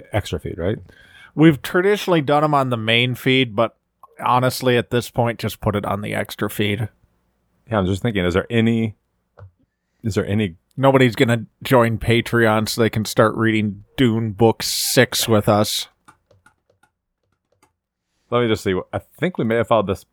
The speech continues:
Speaker 1: formula last time, too. Let me just check real quick. Last one was, uh, remind me of the title of the last Dune.
Speaker 2: Heretics.
Speaker 1: Heretics.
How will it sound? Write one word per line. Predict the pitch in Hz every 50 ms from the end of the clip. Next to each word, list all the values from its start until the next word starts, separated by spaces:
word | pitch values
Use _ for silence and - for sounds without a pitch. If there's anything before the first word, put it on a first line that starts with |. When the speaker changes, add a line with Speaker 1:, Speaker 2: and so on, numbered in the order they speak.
| _
Speaker 1:
formula | _ - 120 104 98 95 90
last | 90 98 98 -
time, | 90 85 82
too. | - 95
Let | 87 90 90
me | 90
just | 87 -
check | - 90 82 -
real | 87 80
quick. | - - 82 - _ _ _ _ _ _ _ _ _ _ _ _ _ _ _ _ _ _ _ _ _ _ _ _ _ _ _ _ _ _ _ _ _ _ _ _ _ _ _ _
Last | 104 113 117 - 127
one | 117 107
was, | 104 98 95 92 92 92 90 87 85
uh, | 95 90 85 85 87 85 - -
remind | 104 95 90 95 98 101
me | 110
of | 110
the | - -
title | 117 107 98 95
of | 92
the | 92
last | 90 87 90 92 - 139
Dune. | 131 123
Speaker 2:
Heretics. | 120 110 92 123 113 98 - - - - - -
Speaker 1:
Heretics. | - - - - - - _